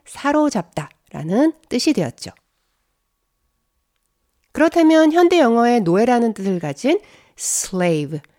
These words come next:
S L A V E는 어디에서 유래한 것일까요? 이는 졸메닉 사람들이 동유럽 지역의 슬라브 지역과의 전쟁 후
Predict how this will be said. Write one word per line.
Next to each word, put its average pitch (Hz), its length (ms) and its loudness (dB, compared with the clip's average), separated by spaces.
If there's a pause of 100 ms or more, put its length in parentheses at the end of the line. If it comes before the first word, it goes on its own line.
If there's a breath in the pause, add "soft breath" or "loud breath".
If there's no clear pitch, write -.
(200)
S - 320 -4
L 247 340 2
A 202 240 0
V 196 320 -4
E는 175 440 -2
어디에서 294 500 0
유래한 185 320 0
것일까요? 143 800 -6 (1900)
이는 285 440 6
졸메닉 330 400 4
사람들이 240 640 0
동유럽 247 480 0
지역의 220 520 0
슬라브 285 520 2
지역과의 180 540 -2
전쟁 170 420 -4
후 233 280 0